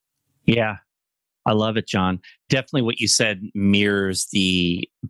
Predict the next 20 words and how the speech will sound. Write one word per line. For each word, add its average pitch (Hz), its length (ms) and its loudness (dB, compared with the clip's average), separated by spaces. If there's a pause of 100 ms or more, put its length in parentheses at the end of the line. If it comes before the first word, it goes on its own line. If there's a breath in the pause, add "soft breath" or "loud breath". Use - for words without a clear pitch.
benefits 104 440 0
that 98 120 -2
we 95 140 2
have 92 120 -2
found 92 640 -2 (420)
for 95 380 2
the 90 500 -2
Cutco 98 380 -2
Vector 92 260 -4
Marketing 92 440 -2
Organization, 98 880 0 (160)
in 95 200 4
that 92 200 -2
the 90 240 2
idea 90 260 0
of 82 80 -6 (160)
access, 113 800 -2 (500)
a 101 60 2
new 104 260 2
rep 101 280 -2